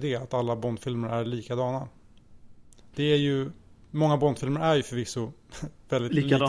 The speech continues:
Speaker 1: liknande.
Speaker 2: <laughs>
Speaker 1: Det
Speaker 2: Ja.
Speaker 1: är ju en del av konceptet.
Speaker 2: Ja,
Speaker 1: Och är
Speaker 2: jo.
Speaker 1: väl också det som har fått serien att funka.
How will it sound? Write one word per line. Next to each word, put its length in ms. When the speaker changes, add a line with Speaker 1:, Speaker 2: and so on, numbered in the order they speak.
Speaker 1:
liknande. 220
Speaker 2:
<laughs> 200
Speaker 1:
Det 120
Speaker 2:
Ja. 60
Speaker 1:
är 200
ju 140
en 140
del 340
av 100
konceptet. 880
Speaker 2:
Ja, 180
Speaker 1:
Och 180
är 120
Speaker 2:
jo. 60
Speaker 1:
väl 260
också 380
det 240
som 140
har 60
fått 200
serien 240
att 100
funka. 520